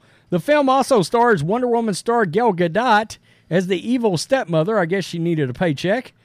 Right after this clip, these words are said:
It is set to be released March twenty twenty-four. Look at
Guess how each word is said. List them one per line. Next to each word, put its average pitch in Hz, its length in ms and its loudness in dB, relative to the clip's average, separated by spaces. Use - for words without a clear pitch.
It 214 120 2
is 262 100 -2
set 247 240 0
to 240 100 -4
be 254 140 -4
released 233 560 0
March 208 460 -4
twenty 202 480 -2
twenty-four. 196 640 -2
Look 190 300 0
at - 120 -12